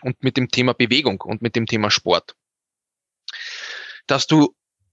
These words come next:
durch diesen ganzen, durch dieses ganze Mechanis-, diesen Mechanismus Sport, durch das Tun und das Handeln, du selbst wirst.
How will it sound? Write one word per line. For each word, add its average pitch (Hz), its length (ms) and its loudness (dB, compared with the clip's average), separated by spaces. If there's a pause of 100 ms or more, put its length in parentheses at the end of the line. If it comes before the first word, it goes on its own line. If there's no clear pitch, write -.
(120)
durch 240 260 6
diesen 180 340 4
ganzen, 151 600 2
durch 156 120 4
dieses 143 240 2
ganze 131 280 2
Mechanis-, 123 440 4
diesen 120 220 0
Mechanismus 120 460 0
Sport, 135 320 0
durch 113 100 -4
das - 200 -6
Tun 156 340 2
und 135 180 -4
das - 160 -2
Handeln, 127 580 0 (800)
du 160 120 2
selbst 120 460 2
wirst. - 360 -2